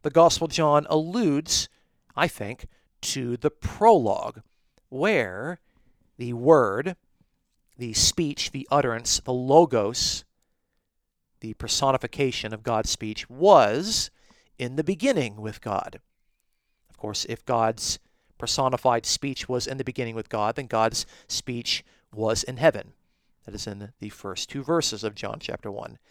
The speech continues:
And a few verses later, in John chapter one, verse four, God's word, God's speech, God's utterance, personified, possessed life.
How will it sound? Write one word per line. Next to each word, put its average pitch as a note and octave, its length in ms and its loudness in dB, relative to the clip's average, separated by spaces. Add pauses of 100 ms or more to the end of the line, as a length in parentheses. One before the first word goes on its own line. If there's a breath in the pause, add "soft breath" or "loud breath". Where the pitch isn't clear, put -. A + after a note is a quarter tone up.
(360 soft breath)
And C3+ 460 -2
a - 40 -8
few D3+ 220 -8
verses B2 340 -4
later, C#3+ 400 0 (300 soft breath)
in C3 160 -10
John B2+ 300 -2
chapter B2+ 320 -8
one, B2 180 -6
verse G#2+ 220 -6
four, B2+ 520 -2 (520)
God's B2+ 540 4 (360)
word, B2+ 720 2
God's B2 320 0
speech, - 600 -2
God's B2 540 -2
utterance, C#3+ 680 0 (340 soft breath)
personified, B2+ 880 0 (600 soft breath)
possessed - 800 -4 (380)
life. D#3 920 2